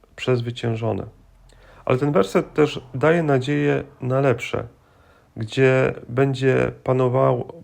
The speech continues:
Boża miłość, Boży pokój i Boża sprawiedliwość. Ten werset jest obietnicą, że możemy spodziewać się czegoś lepszego,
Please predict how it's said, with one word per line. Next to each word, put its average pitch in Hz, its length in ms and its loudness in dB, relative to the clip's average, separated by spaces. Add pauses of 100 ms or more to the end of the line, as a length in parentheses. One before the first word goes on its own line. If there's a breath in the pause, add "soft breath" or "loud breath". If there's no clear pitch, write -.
(220)
Boża 127 460 4
miłość, 160 540 -2
Boży 117 280 -2
pokój 147 600 -4
i 139 100 -6
Boża 139 260 -2
sprawiedliwość. 131 920 -6 (580 soft breath)
Ten 123 140 0
werset 156 400 2
jest 139 260 -8
obietnicą, 147 760 -4 (600 soft breath)
że 135 460 4
możemy 156 360 0
spodziewać 143 580 0
się 135 360 0 (680 loud breath)
czegoś 135 380 2
lepszego, 127 640 0